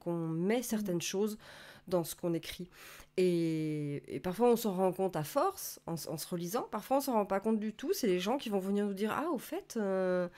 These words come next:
Speaker 1: euh, <laughs> comme toi avec les arbres, hein. » Et, et, et c'est assez étrange comme phénomène, c'est assez intéressant. C'est que,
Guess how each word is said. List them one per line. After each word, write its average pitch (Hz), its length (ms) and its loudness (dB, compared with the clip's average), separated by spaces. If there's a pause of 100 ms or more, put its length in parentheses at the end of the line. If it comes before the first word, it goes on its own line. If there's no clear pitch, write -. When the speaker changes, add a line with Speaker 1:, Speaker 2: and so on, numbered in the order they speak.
(500)
Speaker 1:
euh, 123 240 2
<laughs> 226 280 4
comme 175 180 2
toi 202 180 2
avec 185 200 0
les 165 200 -2
arbres, 269 280 0
hein. » 294 100 -2 (500)
Et, 185 220 4 (960)
et, 180 280 2
et 196 40 4
c'est 202 180 2
assez 247 340 2
étrange 359 400 0
comme 269 120 0
phénomène, 262 480 2
c'est 220 120 -4
assez 180 240 -2
intéressant. 254 640 0
C'est 233 160 -6
que, 180 400 4